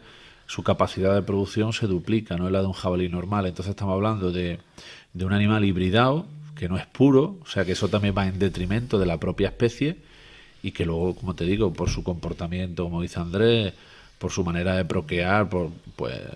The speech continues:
va invadiendo poco a poco y va deteriorando, pues, todo lo que se, todo lo que se pone a su, a su alcance. La gente, lamentablemente, no es consciente. Yo,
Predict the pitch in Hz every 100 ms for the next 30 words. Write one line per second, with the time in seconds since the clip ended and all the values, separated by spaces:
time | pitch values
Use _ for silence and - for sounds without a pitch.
0 | 50 50 78 90 73 90 95 95 95 98
1 | 98 95 98 95 92 110 127 139 117 92
2 | 92 92 90 90 92 104 110 110 - 92
3 | 92 92 95 - 104 85 85 67 - -
4 | - 95 98 90 95 107 - 98 92 90
5 | 85 85 87 - - - 85 - - -
6 | 80 87 120 117 92 - - 113 104 139
7 | 139 156 147 123 117 131 127 123 131 127
8 | - 101 107 98 95 95 113 120 123 120